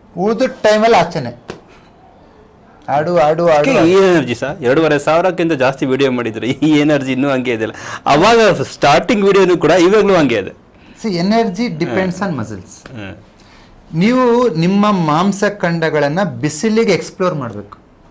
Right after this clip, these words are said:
Speaker 1: ನೀವೇನ್ ದೊಡ್ಡ ಕಡ್ದು ಕಟ್ಟಾಕೋದ್ ಬೇಕಾಗಿಲ್ಲ.
Speaker 2: ಹಾಕಂತದ್ದೇನಿಲ್ಲ.
Speaker 1: ಬಿಸಿಲಿಗೆ ಎಕ್ಸ್‌ಪ್ಲೋರ್
Speaker 2: ಓಡಾಡಿ, ಆಯ್ತು.
Speaker 1: ಅಷ್ಟೇ.
Speaker 2: ಹಾ.
Speaker 1: ನೀವು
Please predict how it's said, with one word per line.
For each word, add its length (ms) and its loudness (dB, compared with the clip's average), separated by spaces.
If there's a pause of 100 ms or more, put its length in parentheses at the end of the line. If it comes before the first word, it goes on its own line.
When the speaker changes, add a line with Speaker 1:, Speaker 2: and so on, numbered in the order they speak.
(340)
Speaker 1:
ನೀವೇನ್ 400 0
ದೊಡ್ಡ 240 -4
ಕಡ್ದು 380 -2
ಕಟ್ಟಾಕೋದ್ 580 -6
ಬೇಕಾಗಿಲ್ಲ. 500 -2
Speaker 2:
ಹಾಕಂತದ್ದೇನಿಲ್ಲ. 360 -8
Speaker 1:
ಬಿಸಿಲಿಗೆ 600 -2
ಎಕ್ಸ್‌ಪ್ಲೋರ್ 380 0
Speaker 2:
ಓಡಾಡಿ, 420 2
ಆಯ್ತು. 400 -8
Speaker 1:
ಅಷ್ಟೇ. 400 -12
Speaker 2:
ಹಾ. 440 -8 (1000)
Speaker 1:
ನೀವು 420 -2